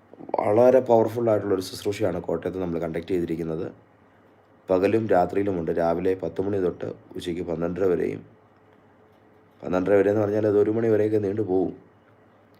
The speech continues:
വൈകുന്നേരത്തെ മിനിസ്ട്രി ആറ് മണി തൊട്ട് വൈകിട്ട് എട്ടര വരെയുമാണ്. നിങ്ങളെല്ലാവരും വരണം. ദൂര സ്ഥലങ്ങളിലായിരിക്കുന്നവർ ദയവായി നിങ്ങളുടെ ഫ്രണ്ട്സിനോടൊക്കെ പറഞ്ഞിട്ട് നിങ്ങളെല്ലാവരും ഓൺലൈനിൽ ജോയിൻ ചെയ്യണം. കർത്താവ് എല്ലാവരെയും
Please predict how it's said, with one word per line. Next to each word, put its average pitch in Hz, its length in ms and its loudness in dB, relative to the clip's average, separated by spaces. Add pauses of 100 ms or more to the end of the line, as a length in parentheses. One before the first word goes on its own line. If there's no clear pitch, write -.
(380)
വൈകുന്നേരത്തെ 110 580 2
മിനിസ്ട്രി 95 320 -2 (140)
ആറ് 95 200 -2
മണി 113 180 0
തൊട്ട് 87 220 -2
വൈകിട്ട് 87 260 -2
എട്ടര 87 280 -4
വരെയുമാണ്. 78 460 -6 (400)
നിങ്ങളെല്ലാവരും 90 680 -2
വരണം. 80 260 -6 (1700)
ദൂര 107 200 4 (100)
സ്ഥലങ്ങളിലായിരിക്കുന്നവർ 95 840 0 (100)
ദയവായി 92 420 2 (280)
നിങ്ങളുടെ 85 280 -6
ഫ്രണ്ട്സിനോടൊക്കെ 87 680 -4
പറഞ്ഞിട്ട് 90 360 -4
നിങ്ങളെല്ലാവരും 90 560 0
ഓൺലൈനിൽ 98 480 0
ജോയിൻ 85 260 0
ചെയ്യണം. 82 260 -6 (1080)
കർത്താവ് 87 380 0
എല്ലാവരെയും 87 580 -2